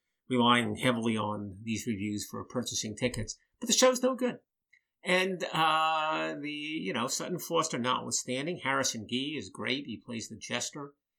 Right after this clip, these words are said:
in it. Uh, no one else is very good particularly, but they're okay. Uh, but, uh, the material is so thin and so weak that, uh, you're kinda like, uh, yawning, you know, what the heck is going on?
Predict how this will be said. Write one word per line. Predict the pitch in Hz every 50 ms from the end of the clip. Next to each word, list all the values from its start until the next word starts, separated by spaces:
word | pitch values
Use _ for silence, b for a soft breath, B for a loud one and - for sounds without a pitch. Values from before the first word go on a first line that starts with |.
| _ _
in | 147 143 147
it. | 151 160 - - _ _ _ _ _ _ _ _ -
Uh, | 180 170 165 165 165 - 180
no | 208 240 240
one | 135 120
else | 110 - -
is | 113 -
very | - 101 - - -
good | - - -
particularly, | - _ - 117 110 - 127 131 135 139 135
but | 156 151 - -
they're | 185 180 160
okay. | 117 - - - 104 110 117 - - _ _ _ _ _ _ _ _ - -
Uh, | 156 143 143 143 143 143 143 143 147 147 139 127 -
but, | 156 156 156 - - - - -
uh, | 165 156 156 151 151 151 151 151 151 151 151 156 156 160 160 - 135 143 143 143 143 143
the | 143 147 143 147
material | 143 143 143 - 247 302 294 190 - - 107 - - _ _ _ _ _ -
is | 135 123 - -
so | - 190 208 214
thin | 214 - - 208 190 123 - - _ _ _ _ _ _ _ _ _ _ _ _ -
and | 127 120 120
so | - - 170 156 151
weak | 139 131 202 233 214 - - _ _ _ _ _ _ _ _ _ _ - 131
that, | 143 147 143 143 143 143 - _ - - 160
uh, | 143 143 143 143 143 143 - _ _ _ _ _ _ _ _ _ _ -
you're | 165 160
kinda | - 190 202 196 196 190
like, | 185 185 185 185 180 - - 190
uh, | 185 180 180 180 180 180
yawning, | 180 180 208 240 262 254 160 110 101 -
you | 117 120
know, | 143
what | 156 151 175 185 -
the | - 190
heck | - - 190 -
is | 202 185 -
going | - 185 180 180 185 190
on? | 214 240 214 -